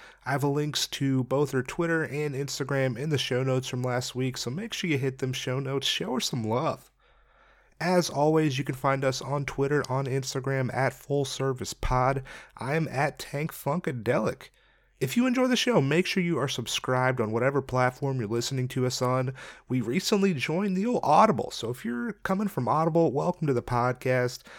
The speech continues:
Make sure you're subscribed. If you could hit us with a five-star rating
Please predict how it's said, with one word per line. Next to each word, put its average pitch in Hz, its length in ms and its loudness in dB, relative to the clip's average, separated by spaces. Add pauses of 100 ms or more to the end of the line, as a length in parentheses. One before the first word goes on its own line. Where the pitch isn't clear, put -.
(240)
Make 190 200 0
sure - 160 0
you're 151 120 0
subscribed. 127 640 -2
If 127 100 -10
you - 60 -2
could 190 140 0
hit 208 80 4
us 208 120 2
with 160 80 -4
a 135 60 0
five-star 147 560 0
rating 139 480 0